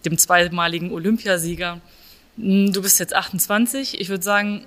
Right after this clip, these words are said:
du hast dich schon zu Recht hier heute qualifiziert. Ähm, glaubst du, dass du umso mehr arbeiten musst, umso härter arbeiten musst, um dir deinen eigenen Namen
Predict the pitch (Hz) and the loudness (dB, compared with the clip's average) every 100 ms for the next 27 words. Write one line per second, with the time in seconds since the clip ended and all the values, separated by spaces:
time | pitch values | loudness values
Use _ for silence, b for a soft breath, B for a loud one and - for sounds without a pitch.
0 | - 180 185 190 196 - - 196 185 185 | -10 -4 -2 0 0 -2 -2 -2 -2 -4
1 | 175 - - - - - - - - 190 | -8 -16 -20 -20 -20 -20 -20 -8 -2 2
2 | 208 240 - 208 190 185 190 185 185 180 | 2 2 -2 -2 -2 -4 -8 -8 -8 -8
3 | - - 180 170 185 - 240 285 - B | -10 -8 -8 -6 -4 0 2 0 -4 B
4 | B B B _ - 202 196 196 196 - | B B B _ -2 2 2 0 -4 -10
5 | _ _ - 185 190 202 - 233 233 190 | _ _ -10 0 2 2 2 0 -2 -4
6 | 190 - - - 196 190 196 196 - - | -2 0 -2 -4 -6 -4 -8 -12 -20 -20
7 | - - - - - - - 226 240 240 | -20 -20 -20 -20 -20 -18 4 8 8 6
8 | 214 202 202 - - - - 190 202 214 | 0 -2 -2 -4 -8 -20 -6 2 4 6
9 | 233 208 214 226 226 226 226 220 - 185 | 6 4 2 -2 -4 -4 -2 -4 -4 -4
10 | 180 170 208 220 - 196 202 196 196 196 | -4 0 0 0 0 0 -2 -4 -4 -4
11 | - - 185 180 180 170 170 - 180 202 | -6 -6 -4 -2 2 2 0 0 2 2
12 | 240 233 233 226 233 233 | 2 2 0 -2 -4 -6